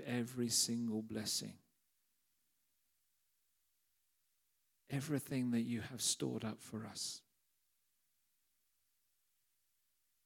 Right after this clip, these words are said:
Remove the weeds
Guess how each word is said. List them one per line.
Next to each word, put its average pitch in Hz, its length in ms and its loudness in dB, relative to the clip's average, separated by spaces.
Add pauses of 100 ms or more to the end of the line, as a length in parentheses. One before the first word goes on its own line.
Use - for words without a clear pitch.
(1400)
Remove 120 600 4
the 117 100 2
weeds 120 840 2